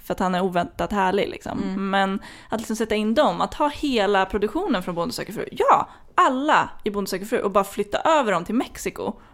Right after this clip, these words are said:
Speaker 1: och låta dem vara där i några månader och bara ge dem sprit och allt sånt där. Fan, det skulle
Speaker 2: Tror
Speaker 1: vara
Speaker 2: du att
Speaker 1: mitt
Speaker 2: det skulle bli intressant verkligen?
Speaker 1: Ja.
Speaker 2: Skulle det bli innehåll?
Speaker 1: Ja.
Speaker 2: Hmm.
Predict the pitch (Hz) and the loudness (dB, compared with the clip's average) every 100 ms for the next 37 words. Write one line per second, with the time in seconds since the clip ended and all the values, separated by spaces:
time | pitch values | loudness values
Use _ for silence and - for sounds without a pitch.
0 | - 233 220 - 190 190 330 392 - 73 | -2 4 4 4 0 4 6 6 4 0
1 | - - 113 80 - - 123 101 220 - | -2 -2 0 0 0 0 0 0 -2 -6
2 | - 208 202 180 180 262 294 254 233 - | -6 2 4 4 2 2 4 2 0 -2
3 | 190 185 185 - 185 185 185 - - - | 0 0 -2 -4 0 2 0 -4 -20 -8
4 | - 196 202 240 - - - - - 233 | -2 0 0 0 0 -4 -12 -20 0 2
5 | - - - 208 - 196 185 302 269 240 | 2 -2 -4 -4 0 4 6 6 4 0
6 | 233 208 208 208 214 269 190 - - - | 0 2 2 0 -2 -2 -2 -4 -10 -10
7 | 196 - - 240 208 202 220 - 269 240 | -12 -12 -6 0 2 2 0 -6 -2 0
8 | 233 262 226 233 233 - 196 - - 220 | 0 0 0 0 0 -2 -10 -18 2 6
9 | 202 185 - - _ _ - 269 240 175 | 6 4 -2 -18 _ _ -10 -4 -2 -2